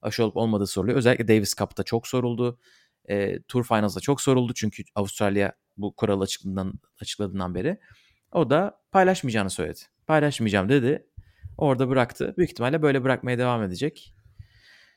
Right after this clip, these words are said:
E, inşallah, e, sıkıntılı bir yere, daha da sıkıntılı bir yere gitmez durum. Böyle aşı karşıtlarının böyle burada yükseleceği bir hale dönmez. Buna birinin dur demesi lazım en azından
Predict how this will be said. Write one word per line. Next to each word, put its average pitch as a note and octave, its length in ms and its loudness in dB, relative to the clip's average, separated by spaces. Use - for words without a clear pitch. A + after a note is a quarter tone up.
E, A2 440 -4
inşallah, C3+ 640 -2
e, A#2 180 -4
sıkıntılı C3 520 -2
bir A#2 60 2
yere, A2 340 2
daha C#3+ 220 2
da D#3 80 4
sıkıntılı B2+ 400 -2
bir A#2 60 2
yere C#3+ 140 2
gitmez B2 420 -2
durum. G2+ 280 -2
Böyle A2 420 0
aşı B2 200 -4
karşıtlarının A#2 840 -2
böyle A2+ 340 0
burada A#2 220 2
yükseleceği A#2+ 800 2
bir A#2 100 0
hale A#2 520 4
dönmez. B2 540 2
Buna B2+ 240 -2
birinin A#2+ 400 0
dur B2 180 0
demesi A#2+ 280 4
lazım A2+ 240 6
en A#2 80 4
azından B2 420 4